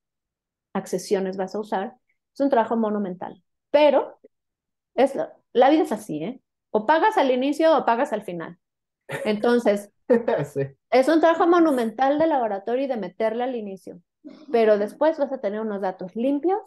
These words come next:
Speaker 2: Sí.
Speaker 1: cuyo análisis es más o menos straightforward y que vas a confiar en ellos, porque tú sabes que no hay posibilidad de error ahí. Bueno, siempre hay posibilidad de error, pero es mínima, comparado con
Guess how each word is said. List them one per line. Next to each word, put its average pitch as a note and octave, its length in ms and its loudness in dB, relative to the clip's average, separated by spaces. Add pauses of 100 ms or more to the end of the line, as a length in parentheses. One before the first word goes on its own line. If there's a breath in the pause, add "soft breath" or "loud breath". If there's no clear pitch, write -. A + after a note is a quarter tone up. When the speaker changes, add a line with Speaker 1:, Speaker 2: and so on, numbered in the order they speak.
Speaker 2:
Sí. C#3 140 -10 (1200)
Speaker 1:
cuyo A3 380 2
análisis C#4 760 -4
es A3+ 180 -12
más A#3 260 -8
o A3+ 40 -6
menos A3 460 -10 (260)
straightforward F#3 800 -4
y B3 160 0
que B3 100 4
vas A#3+ 200 2
a D4 100 0
confiar C#4+ 460 -4
en B3 120 -6
ellos, A#3+ 440 -8 (240)
porque G#3 240 -8
tú D4 180 -6
sabes G4 720 -2
que A3 120 -4
no A#3 280 -4
hay D#4+ 320 -6 (240)
posibilidad G#3+ 640 -8 (360)
de G3 160 -8
error C#4 260 2
ahí. E4 320 0
Bueno, D4 340 0
siempre C#4+ 360 0
hay B3 60 -4
posibilidad G3+ 320 -6
de A#3+ 120 -6
error, D#4 160 0
pero G#3 160 -8
es G#3 60 -12
mínima, A3+ 500 -8 (640)
comparado C4 720 0
con C4 300 -4